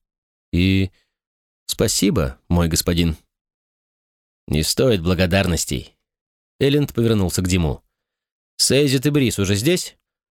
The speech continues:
"Думаю, будут к вечеру, мой господин. Их человек прибыл заранее, чтобы нам это сообщить". "Отлично. Полагаю, моя палатка готова?" "Да, мой господин". Элленд кивнул,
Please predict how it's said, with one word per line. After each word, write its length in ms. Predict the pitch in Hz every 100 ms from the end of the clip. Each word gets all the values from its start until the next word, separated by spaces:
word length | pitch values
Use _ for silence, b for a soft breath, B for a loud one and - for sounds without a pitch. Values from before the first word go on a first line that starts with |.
| _ _ -
"Думаю, 600 | 65 69 82 151 220 220 _
будут 440 | 64 67 78 95
к 80 | -
вечеру, 380 | 175 - - 82
мой 140 | 82
господин. 440 | 151 - 80 80 76 - _ _ _
Их 200 | 78 78
человек 460 | - 85 92 156 -
прибыл 300 | 110 101 90
заранее, 520 | 85 123 170 90 71
чтобы 280 | - 80 82
нам 280 | 82 143
это 180 | 82 85
сообщить". 680 | - 98 127 - 87 - - _ _ _ _ _ _
"Отлично. 540 | 151 156 175 - - - _ _ _ _ _
Полагаю, 500 | 101 98 98 107 104
моя 240 | 104 107 104
палатка 460 | 95 90 82 95
готова?" 460 | 87 85 165 202 - _ _ _ _ _ -
"Да, 300 | 69 90 175
мой 160 | 90 67
господин". 460 | - 76 64 - - _ _ _ _ _ _ _ _ _
Элленд 320 | 127 113 92
кивнул, 460 | - 95 131 170